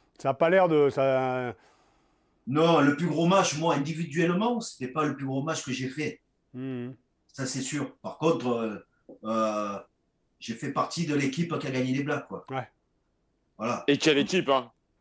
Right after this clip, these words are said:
Speaker 2: Hein ?
Speaker 3: Six joueurs du Stade Français dans le paquet d'avant au coup d'envoi.
Speaker 2: Ouais, ouais, ouais. Marconnet, il y avait Landreau.
Speaker 1: Landreau.
Speaker 3: Marconnet, Landreau, De Villiers, Oradou, Moni
Speaker 2: Juillet.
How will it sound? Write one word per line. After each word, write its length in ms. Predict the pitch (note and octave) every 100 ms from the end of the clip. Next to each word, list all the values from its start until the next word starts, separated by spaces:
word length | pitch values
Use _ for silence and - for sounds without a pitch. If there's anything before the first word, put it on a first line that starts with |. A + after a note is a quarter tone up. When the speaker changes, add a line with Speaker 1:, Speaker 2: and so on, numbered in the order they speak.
| _ _ _ _
Speaker 2:
Hein ? 160 | - D3+
Speaker 3:
Six 160 | D#3+ G3
joueurs 200 | G#3 G#3+
du 80 | F3
Stade 200 | F#3+ F3
Français 300 | D#3+ D#3+ G3
dans 80 | D#3
le 40 |
paquet 260 | D3 C#3 D3+
d'avant 220 | D3+ F3+
au 60 | D#3
coup 120 | C#3
d'envoi. 200 | C#3+ B2
Speaker 2:
Ouais, 300 | C3 G#2 F#2
ouais, 180 | A#2 C#3
ouais. 280 | D3 B2 G2
Marconnet, 480 | A2 - B2+ B2+ E3 F3+ F3+ F3 F3+ F3
il 20 |
y 40 | C3+
avait 560 | A#2 B2 A#2+ A#2 A#2 -
Landreau. 180 | B2+ C3+
Speaker 1:
Landreau. 100 | C3+ C#3+
Speaker 3:
Marconnet, 420 | F3 F3 F3 F#3
Landreau, 460 | E3+ E3 D#3 F3+ F#3
De 100 | E3
Villiers, 480 | D#3 D#3+ E3+ F#3 F#3+
Oradou, 560 | D#3+ D3 D#3+ E3 F#3 - -
Moni 520 | C#3+ E3 E3+ F#3 - _ _ _
Speaker 2:
Juillet. 540 | A#2+ E3 F3 F3+ F3+